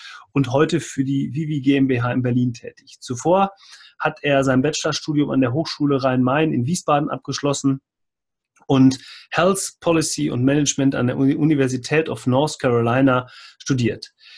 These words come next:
Seine praktischen Erfahrungen hat er im Bereich bei K P M G, also bei der K P M G A G,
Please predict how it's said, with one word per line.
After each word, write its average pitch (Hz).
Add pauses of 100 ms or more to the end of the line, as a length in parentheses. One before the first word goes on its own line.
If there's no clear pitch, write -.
(140)
Seine 135
praktischen -
Erfahrungen 147
hat 151
er 135
im 147
Bereich 139
bei 123
K 135
P 139
M 127
G, 190
also 120
bei 113
der 113
K 131
P 131
M 127
G 127
A 127
G, 151